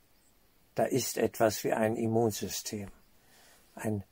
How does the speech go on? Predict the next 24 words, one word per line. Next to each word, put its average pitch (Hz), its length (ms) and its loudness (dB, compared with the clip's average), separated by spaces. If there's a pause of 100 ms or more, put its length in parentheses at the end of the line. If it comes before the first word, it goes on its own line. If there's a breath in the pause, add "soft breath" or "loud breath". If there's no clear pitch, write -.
(120)
selbstregulierendes, 113 1500 2
durchaus 139 520 2
gesundes 120 640 2
System, 123 600 -2 (260 loud breath)
ein 120 160 2
gesundes 143 640 4
Empfinden, 143 680 0
wie 107 160 2
wir 107 100 4
dann 107 200 6
sagen. 107 520 4 (540 loud breath)
Da 117 100 -4
könnte 127 380 2
man 113 220 4
doch 113 160 2
zu - 160 -2
einer 117 280 4
Erkenntnis 120 680 0
kommen 117 340 2
und 110 100 2
sagen, 110 300 4
hier 104 180 2
stimmt - 360 0
doch 107 140 0